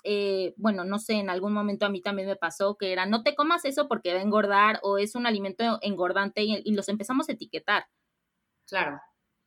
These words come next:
Speaker 2: Sí, claro, desde la misma cultura de dieta viene toda esta, o sea, todas esas etiquetas a la comida que hacen que, que se vuelva muy difícil poder escucharte, porque si siempre te han dis-, dicho, o sea, de chiquito,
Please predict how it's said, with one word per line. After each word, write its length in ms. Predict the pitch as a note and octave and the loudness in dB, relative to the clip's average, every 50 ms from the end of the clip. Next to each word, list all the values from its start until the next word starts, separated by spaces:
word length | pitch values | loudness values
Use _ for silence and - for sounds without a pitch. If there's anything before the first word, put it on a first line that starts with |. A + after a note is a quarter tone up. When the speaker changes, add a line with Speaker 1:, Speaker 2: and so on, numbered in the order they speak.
| _ _ | _ _
Speaker 2:
Sí, 220 | - - C4+ C4+ | -2 0 0 4
claro, 260 | - C#4+ C4 A3+ F3 F3 | 6 8 8 8 8 4
desde 220 | F#3 F3+ F#3+ G#3 | 4 4 4 4
la 120 | G#3 G3+ G#3 | 4 4 2
misma 260 | A3+ G#3+ B3+ C#4 - | 2 0 0 -2 -2
cultura 300 | G3+ F#3 - G#3 G3+ G3+ | -2 -6 -6 -2 0 2
de 140 | G3 F#3 E3+ | 2 2 2
dieta 340 | F3+ F#3 F3+ F#3 F#3+ F#3 F#3+ | 2 0 0 2 2 2 2
viene 240 | F#3 F3+ F#3 F3+ F#3 | 2 -2 -4 -4 -2
toda 240 | F#3+ F3+ F3 F3 E3+ | -2 0 0 0 0
esta, 500 | F3 - - F#3 F3 F3 E3+ E3 D#3 - - - _ _ _ _ _ _ _ _ _ _ _ _ _ _ _ _ _ _ _ _ _ | -2 -2 0 2 2 4 2 2 0 -6 -10 -16 _ _ _ _ _ _ _ _ _ _ _ _ _ _ _ _ _ _ _ _ _
o 60 | F#3 | -2
sea, 140 | F3+ A3 G#3+ | -2 -2 0
todas 220 | A#3+ B3 C4 B3 | 2 2 2 2
esas 160 | B3+ A3+ A#3 | 2 0 -2
etiquetas 520 | - - F3+ F3 F3+ G3 F#3+ G3 G3+ G3 F#3+ | 0 0 -2 2 4 2 4 4 4 2 2
a 40 | F3 | 0
la 140 | E3 D#3 | -2 -2
comida 520 | - D#3 D#3+ E3+ E3+ E3+ E3+ F3 A3+ D#4 F4+ - - _ _ _ _ _ _ - | -2 -4 -4 -2 -2 0 0 0 -2 -4 -8 -12 -18 _ _ _ _ _ _ 2
que 80 | F#3 | 4
hacen 280 | F3 F3 - F#3+ F#3+ F#3 | 4 4 4 0 -4 -4
que, 360 | - F3 E3+ D#3+ D#3 - - - | -2 -2 0 0 -2 -4 -4 -6
que 80 | F3 | -8
se 140 | E3+ - F#3 | -2 0 2
vuelva 240 | F#3 G3 G3+ G#3 G#3 | 2 4 4 4 2
muy 280 | G#3 G#3+ A3+ A#3+ B3 A#3 | 0 0 0 0 0 0
difícil 720 | A#3 A3+ - A3 G#3 G#3+ - G3+ G3 G3+ A3 A#3 A#3 - _ _ _ _ _ _ _ | -2 -4 -6 -6 -8 -6 -6 -4 -4 -2 -4 -4 -6 -10 _ _ _ _ _ _ _
poder 220 | F#3+ F#3 F#3+ G3 | 2 4 6 6
escucharte, 560 | G3+ G3 - F3+ - G#3+ G#3 G3+ - E3 D#3 | 4 4 0 -2 2 2 2 2 2 -2 -4
porque 220 | D3+ D#3+ D3+ - D#3+ | -4 -6 -8 -8 -8
si 80 | - | -6
siempre 220 | D#3+ F#3+ G3 G#3 G3+ | -6 -4 -4 -4 -2
te 100 | - G3+ | -2 -2
han 80 | G3+ | -2
dis-, 180 | G3+ G#3 G3 - _ _ | -2 -6 -10 -12 _ _
dicho, 420 | _ E3 F#3+ F#3 - - F#3+ F#3+ F#3+ | _ -12 -10 -8 -4 -2 0 0 0
o 60 | F#3 | 0
sea, 100 | F3+ F3+ | 0 0
de 100 | F3 F3 | 0 0
chiquito, 440 | F3 G3+ F#3 A3+ A3+ - - - | 0 -2 -4 -4 -4 -4 -4 -4